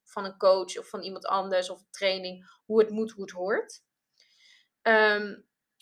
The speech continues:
het zorgt ervoor dat jij eigenlijk helemaal niet goed weet wat jouw eigen manier is. Dus op welke manier jij jouw doelgroep wil bereiken. Misschien kom je er wel achter dat het helemaal niet social media is. Ik heb ook klanten die bij me zijn die zeggen, "Ja, Carolien,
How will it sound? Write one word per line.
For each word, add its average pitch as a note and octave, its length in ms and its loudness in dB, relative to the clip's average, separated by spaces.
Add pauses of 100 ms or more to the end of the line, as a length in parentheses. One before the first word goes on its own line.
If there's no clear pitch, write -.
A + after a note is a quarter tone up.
(100)
het A3+ 160 4
zorgt D#4 260 0
ervoor A#3+ 320 4
dat A3 120 4
jij A3+ 140 2
eigenlijk B3+ 420 2
helemaal C#4 240 4
niet A#3 180 -4
goed A3 200 -8
weet F#3+ 480 -2 (580)
wat A3 320 -2
jouw G#3+ 680 2 (100)
eigen G3 380 0
manier F#3 420 -8
is. E4 360 -4
Dus - 460 -8 (520)
op G3 160 -2
welke A3 300 8
manier G#3 420 -2
jij F#3+ 220 6
jouw F#3+ 180 0
doelgroep G3+ 380 -4
wil F#3+ 140 0
bereiken. F#3 640 0
Misschien E4+ 220 -4
kom C#4+ 140 -2
je C4+ 60 4
er A#3 60 4
wel - 80 -2
achter A#3+ 260 4
dat G#3+ 120 -2
het G#3+ 160 -8
helemaal B3 340 2
niet G#3 160 -8
social F#3+ 340 -6
media C#4 340 -2
is. - 240 -10
Ik A3+ 120 -6
heb C4 100 0
ook C#4 140 -2
klanten C4+ 340 2
die G#3+ 100 -8
bij G#3+ 220 8
me C#4+ 80 -4
zijn G3+ 220 0
die G#3 100 -10
zeggen, A3 220 -4
"Ja, G3+ 60 -2
Carolien, G#3 460 -6